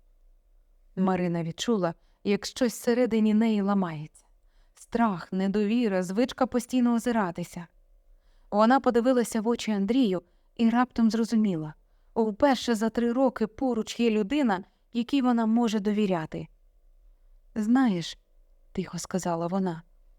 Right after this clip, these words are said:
«мені подобається працювати в ресторані. Це зовсім не те, про що я мріяла, але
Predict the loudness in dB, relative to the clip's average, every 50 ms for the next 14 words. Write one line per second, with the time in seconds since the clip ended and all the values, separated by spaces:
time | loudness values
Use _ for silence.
0 | _ 2 4 4 6 4 4 2 2 2 2 4 4 2 2 2 0 -2 -2 -2
1 | -6 -6 -4 -6 -6 -4 -4 -2 -2 -2 -2 -2 -2 -2 -4 -6 -6 -6 -6 -6
2 | -6 -8 -8 -10 -10 -12 _ _ _ _ _ _ _ _ _ -2 0 2 2 2
3 | 2 2 2 2 2 2 4 4 4 4 2 4 2 2 2 2 -2 -4 -2 -2
4 | 0 0 2 2 2 2 2 0 0 0 0 0 0 0 0 0 0 0 0 0
5 | 0 0 -2